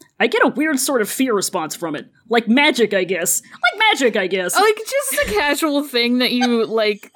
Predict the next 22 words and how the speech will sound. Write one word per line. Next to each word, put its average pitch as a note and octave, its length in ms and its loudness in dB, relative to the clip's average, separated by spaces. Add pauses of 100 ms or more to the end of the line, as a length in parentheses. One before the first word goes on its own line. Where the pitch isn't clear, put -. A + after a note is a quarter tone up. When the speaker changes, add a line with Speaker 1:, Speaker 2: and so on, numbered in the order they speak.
Speaker 2:
talk G3+ 280 0
about G3+ 260 2
all G3 140 2
the G3 100 0
time F3+ 320 -2
of F#3 200 0
magic. E3+ 680 -2 (560)
Speaker 1:
<laughs> F#4 160 0 (680)
This D5+ 240 0 (100)
regular A#3 380 2
magic G3+ 380 -2
shit. A3 280 0 (340)
See, G4+ 340 0
I, F4+ 200 0 (220)
I G4 180 2 (120)
would A3 100 0
love A#3 340 0
that D4+ 400 0 (420)
if C4+ 220 2
this C4 220 0
was, C#4+ 220 -2
like, A3 420 -2